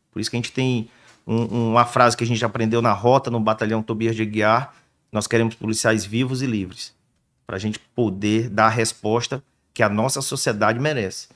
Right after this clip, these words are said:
Se o crime está atuando, quebrando a ordem pública, nós como Estado, nós temos o dever de agir, e se a consequência daquele marginal que trouxer risco à integridade física de nossos policiais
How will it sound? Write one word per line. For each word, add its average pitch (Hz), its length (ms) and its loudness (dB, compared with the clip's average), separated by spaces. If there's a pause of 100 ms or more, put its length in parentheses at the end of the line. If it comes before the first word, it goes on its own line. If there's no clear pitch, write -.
(120)
Se - 240 -2
o 117 60 2
crime 156 420 2
está 143 240 6
atuando, 120 680 2 (440)
quebrando 139 680 8
a 131 60 12
ordem 131 340 8
pública, 175 640 4 (300)
nós 135 240 6
como 147 160 0
Estado, 131 500 2
nós 131 180 -2
temos 127 300 -2
o 131 60 0
dever 127 600 4
de 143 100 2
agir, 117 540 -2 (560)
e 107 120 -2
se - 120 2
a 123 60 6
consequência 151 920 2
daquele 110 380 2
marginal 147 720 6 (160)
que 123 100 -2
trouxer 123 420 2
risco 131 460 2 (240)
à 107 120 4
integridade 120 500 2
física 135 360 -2
de 110 60 -4
nossos 135 260 -2
policiais 120 680 0